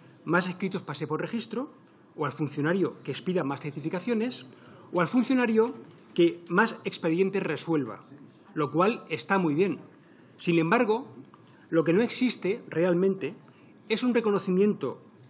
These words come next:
como por ejemplo proponemos nosotros en forma de medalla, al trabajador público que más se esfuerce para que su administración camine en la mejora de la calidad. ¿Y cómo se mejora esta calidad?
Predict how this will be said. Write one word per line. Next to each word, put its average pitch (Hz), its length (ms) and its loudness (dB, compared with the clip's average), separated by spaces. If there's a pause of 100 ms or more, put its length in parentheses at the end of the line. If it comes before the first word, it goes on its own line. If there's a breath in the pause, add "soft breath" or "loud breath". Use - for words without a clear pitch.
como 135 220 -6
por 135 100 -4
ejemplo 185 300 -4
proponemos 165 380 -2
nosotros 160 440 -6
en 117 80 -12
forma 156 260 -2
de 165 100 -2
medalla, 220 460 0 (500 loud breath)
al 180 140 4
trabajador 180 500 2
público 226 640 0
que 156 140 0
más 208 240 0
se 202 120 -2
esfuerce 190 600 0 (400 loud breath)
para 165 180 0
que 185 100 0
su 214 220 2
administración 190 840 0 (420 loud breath)
camine 196 560 4
en 160 140 -4
la 147 80 0
mejora 170 360 0
de 160 80 0
la 131 120 -4
calidad. 107 360 -12 (960 loud breath)
¿Y 185 100 0
cómo 254 200 6
se 269 100 0
mejora 247 320 2
esta 214 200 -4
calidad? 202 420 0